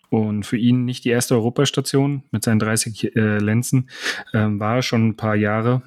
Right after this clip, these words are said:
in Schweden, Norwegen, ähm, und jetzt, äh, in der S H L, in der höchsten schwedischen Liga.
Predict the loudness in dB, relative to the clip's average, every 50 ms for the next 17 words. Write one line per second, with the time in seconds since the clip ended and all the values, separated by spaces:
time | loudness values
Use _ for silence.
0 | -4 0 2 2 2 2 2 0 0 2 2 0 0 0 -2 0 0 2 2 2
1 | 0 -2 -4 _ _ _ -2 0 2 2 2 2 2 0 0 0 0 0 0 -2
2 | -2 -2 -2 0 0 2 2 2 2 2 2 0 0 0 0 0 0 2 2 2
3 | 2 2 0 0 -2 -2 -4 -6 -6 -4 -2 0 0 0 -2 -2 0 2 2 2
4 | 2 2 0 -2